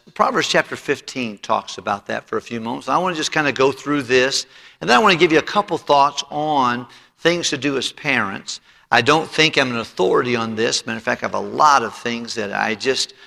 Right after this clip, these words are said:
look back over my, uh, our oldest, our oldest son would be thirty years old, and, uh,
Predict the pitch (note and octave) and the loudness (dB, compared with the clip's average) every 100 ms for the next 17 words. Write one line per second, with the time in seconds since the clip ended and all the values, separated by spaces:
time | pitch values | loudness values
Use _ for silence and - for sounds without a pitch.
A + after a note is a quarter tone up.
0 | _ C3 D3 C3+ C3 A#2+ B2+ C3 B2+ A#2 | _ 0 2 4 4 4 0 2 2 0
1 | A2+ G#2+ G#2+ G2+ _ _ _ - G2 G2 | 0 -2 -2 -8 _ _ _ -4 -4 -2
2 | G2 G2+ A#2 A#2+ C3 A2+ G#2+ - - B2+ | -2 4 4 4 2 -2 -4 -6 -4 0
3 | A2+ A#2+ A#2+ - C3 C#3 G#2+ G#2 - B2 | 2 0 -2 -2 -2 -4 -6 -6 0 0
4 | A#2+ G#2+ G#2+ - A2+ G#2+ A2 C#3 _ A2+ | 0 -6 -8 -4 -2 -2 -4 -8 _ -10
5 | G#2 G2+ G2+ G2+ G2 | -10 -8 -6 -4 -4